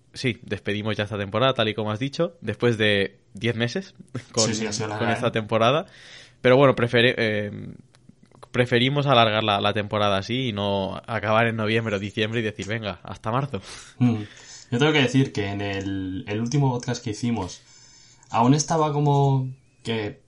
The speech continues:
Speaker 2: estaba bien con estas semanas sin Fórmula uno y tal.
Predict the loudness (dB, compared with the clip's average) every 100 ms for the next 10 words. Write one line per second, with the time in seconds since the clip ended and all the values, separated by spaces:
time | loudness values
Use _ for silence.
0 | -10 -4 0 2 2 2 2 0 -2 -2
1 | -4 -4 -4 -6 -6 -6 -6 -6 -6 -6
2 | -4 -2 -2 -4 -6 -6 -6 -8